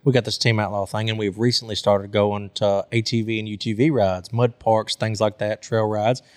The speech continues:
We're getting out there in the world, and we're starting to meet a lot more companies and things like this. But the reason we have been so successful to this point is because when we show up to an event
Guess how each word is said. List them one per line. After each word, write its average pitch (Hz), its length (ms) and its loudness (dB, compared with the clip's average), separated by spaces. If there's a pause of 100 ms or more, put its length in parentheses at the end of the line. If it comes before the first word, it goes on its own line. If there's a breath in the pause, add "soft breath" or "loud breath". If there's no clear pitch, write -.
(200 soft breath)
We're 131 80 4
getting 123 220 0
out 180 180 0
there 139 140 2
in 117 80 0
the 113 80 -2
world, 110 320 4
and 131 80 -4
we're 107 80 -8
starting 113 240 -2
to 110 40 -8
meet 110 120 -2
a 104 40 0
lot 101 140 2
more 98 140 -10
companies 143 400 0
and 104 160 -8
things 101 240 -10
like 95 180 -2
this. 107 200 -2 (520 soft breath)
But 139 160 2
the 123 100 4
reason 151 520 4
we 151 160 2
have 120 180 2
been 131 180 -2
so 131 220 0
successful 123 680 0
to 127 180 -2
this 110 240 -4
point 143 720 -2 (880)
is 147 160 6
because 120 380 0
when 113 260 0
we 160 240 4
show 160 580 2
up 147 280 -12
to - 220 0
an 123 100 2
event 104 600 -4